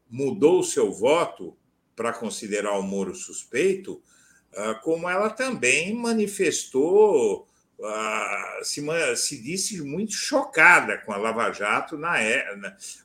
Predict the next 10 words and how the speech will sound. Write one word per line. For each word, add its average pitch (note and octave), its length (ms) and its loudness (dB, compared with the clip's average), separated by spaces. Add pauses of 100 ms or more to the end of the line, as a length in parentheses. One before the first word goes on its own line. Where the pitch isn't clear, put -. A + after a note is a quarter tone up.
com C3+ 200 -4
que, C#3 340 0
com C#3+ 200 0
a, C3+ 120 4 (220)
com D#3+ 280 -2
as C#3 120 -4
revelações D3+ 680 -2
da E3 140 2
Vaza G3 520 4
Jato. - 520 0